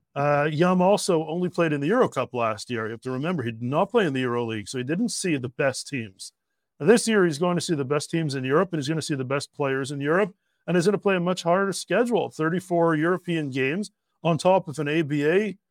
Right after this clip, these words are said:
uh, league, which is also a f-, pretty full league. And, you know, I don't know if they're gonna be playing in the local, uh,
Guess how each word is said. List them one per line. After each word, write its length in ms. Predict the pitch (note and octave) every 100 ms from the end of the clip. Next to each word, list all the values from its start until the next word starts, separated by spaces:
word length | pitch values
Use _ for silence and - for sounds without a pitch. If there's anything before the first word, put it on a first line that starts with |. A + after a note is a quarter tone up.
| _ _
uh, 640 | C3+ C3+ C3 C3 C3+ C3 C3+ C#3
league, 400 | D#3 D#3 E3 C#3
which 200 | C3+ -
is 80 | C3
also 320 | C#3 F3+ D#3+
a 20 |
f-, 80 | A#2+ _ _ _ -
pretty 160 | E3+
full 280 | C#3+ D#3 D3
league. 340 | B2+ D3 G#3 D#3
And, 120 | B2+ _ _ _ -
you 40 |
know, 100 | G3+
I 60 | E3+
don't 140 | F#3
know 160 | F3 E3+
if 80 |
they're 140 | - D3+
gonna 180 | D#3 C#3
be 100 | C3+
playing 320 | - D#3+ D3+
in 100 | C3+
the 60 |
local, 680 | A#2+ C3 D3+ E3 D#3+ D3 C3+
uh, 200 | B2+ A#2